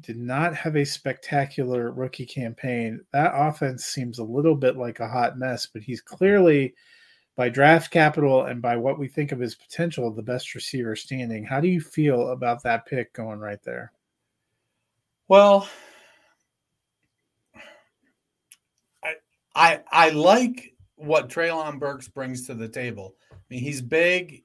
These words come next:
Speaker 2: he runs well, he battles for the ball. I'm probably more concerned with what it, who's gonna be his quarterback, whether,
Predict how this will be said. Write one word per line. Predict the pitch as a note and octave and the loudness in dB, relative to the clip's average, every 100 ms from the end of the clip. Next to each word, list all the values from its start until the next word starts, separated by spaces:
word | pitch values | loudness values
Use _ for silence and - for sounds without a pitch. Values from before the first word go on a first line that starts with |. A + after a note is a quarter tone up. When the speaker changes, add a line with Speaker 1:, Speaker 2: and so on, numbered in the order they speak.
| _ | _
Speaker 2:
he | - C3 | -10 -6
runs | C3 D3+ D#3+ C#3+ | -4 -4 -6 -2
well, | D#3 D3+ D3 C#3+ _ _ _ _ _ - _ _ _ _ | 2 2 2 -2 _ _ _ _ _ -20 _ _ _ _
he | B2+ | -8
battles | C#3+ C#3+ D3 E3+ E3 | -2 0 2 0 -4
for | - E3 | -8 -6
the | D3+ | -4
ball. | C3 B2+ B2 B2 B2+ - _ _ _ _ _ _ _ _ _ _ _ _ _ _ _ _ _ - | -2 0 2 0 -4 -10 _ _ _ _ _ _ _ _ _ _ _ _ _ _ _ _ _ -8
I'm | D3 D3 | -8 -2
probably | G3 B3 C4 A#3 G3 | 2 2 0 -4 -4
more | D#3+ F3 F#3+ | 0 -2 -2
concerned | F#3 D#3+ D3+ F3 E3 E3+ D#3+ | -6 -10 -6 -4 -4 -6 -8
with | C#3+ D3+ C#3 | 0 0 0
what | C3 D#3 D#3+ | 0 0 0
it, | C#3 | -6
who's | D3 F3+ | -10 -10
gonna | D#3+ D#3+ | -8 -8
be | C#3+ C#3+ | -6 -6
his | B2+ | -6
quarterback, | B2 - G#3+ E3+ A#2+ A2+ A2+ A2 | -8 -6 -4 -4 -4 -6 -6 -6
whether, | C3+ C3 B2+ B2 | -6 -4 -6 -8